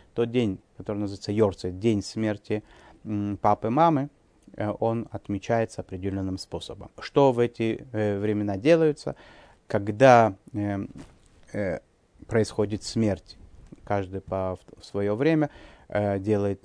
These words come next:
обряд надрывания одежды определённым способом, который отличается, когда речь идёт о смерти папы, мамы. М, э, есть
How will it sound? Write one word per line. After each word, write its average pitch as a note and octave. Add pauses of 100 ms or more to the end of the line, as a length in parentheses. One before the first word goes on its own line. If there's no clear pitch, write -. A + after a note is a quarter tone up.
(100)
обряд G2 (140)
надрывания F#2+
одежды C3
определённым A2+
способом, G#2
который G2+
отличается, G2+
когда G2
речь F#2+
идёт G2
о G2 (460)
смерти G2+
папы, G2
мамы. G2 (880)
М, G#2+ (640)
э, G#2+ (300)
есть A2